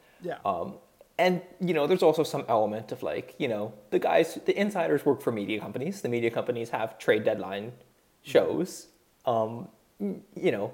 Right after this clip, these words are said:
Speaker 2: saying, "Hey, the Leafs are do-, gonna do nothing," probably not a great thing to say.
Speaker 1: No, James Duthie would really like you to think that the Leafs might do something on the deadline.
Speaker 2: Yeah.
Speaker 1: Um,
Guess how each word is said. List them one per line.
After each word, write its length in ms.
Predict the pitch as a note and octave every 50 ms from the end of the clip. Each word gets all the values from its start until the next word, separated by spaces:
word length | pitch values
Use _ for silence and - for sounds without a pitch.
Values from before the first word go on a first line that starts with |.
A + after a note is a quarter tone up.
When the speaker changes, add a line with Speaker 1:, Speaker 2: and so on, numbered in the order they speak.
| - -
Speaker 2:
saying, 360 | - - G3+ F#3+ G3 G3 F#3
"Hey, 500 | F3 - B3+ C#4+ C4 G3+ B2+ A#2 A2 A2
the 160 | A2 - B3+
Leafs 180 | C#4 G#3+ - -
are 40 | F#3
do-, 140 | D#3+ F3+ F3
gonna 180 | - E3+ E3+ D#3+
do 160 | D#3+ D3+ A#2+
nothing," 640 | A2 A2 A2+ A#2+ A#2+ A#2+ - G2+ E2+ D2 D#2 - - - _ _ _ _ _ _ _ _ _ _ _ _
probably 240 | - C4 C4+ C4+ A#3
not 140 | G#3 F3+
a 20 | D3
great 300 | B2+ - B2+ A#2+ A#2+ -
thing 160 | - G2+ G#2+
to 80 | - -
say. 220 | - - - - - _ _ _ _ _ _ _ _ D3+
Speaker 1:
No, 300 | C#3+ C#3+ C3 A#2 A2+ G#2+
James 300 | G2+ C#3 E3 G3+ A#3+ G#3
Duthie 300 | E3+ F3+ F3+ F3 - F3+
would 180 | E3 C#3 - - A#2 A2 A2+
really 220 | D3+ G3 G3+ F3+ D3+
like 220 | D3 C#3+ C#3+ - _
you 80 | C#3 C3
to 100 | - B2
think 320 | - - D3+ B2+ A2 G#2+ _ _ -
that 200 | C3 B2 B2 -
the 100 | C3 A2 _ _
Leafs 320 | D#3 E3 D#3 C#3+ - - C3+
might 260 | B2+ B2+ A#2 C#3 C#3 _ -
do 140 | C3+ C3
something 400 | A#2 - C#3+ B2 G#2+ - B2+ B2
on 120 | B2 B2 A#2
the 60 | -
deadline. 540 | - - C3+ - - E2 F2+ G2 - - - _ _ _ _ _ _ _ _ _ -
Speaker 2:
Yeah. 220 | C3 A2+ - -
Speaker 1:
Um, 160 | - - F3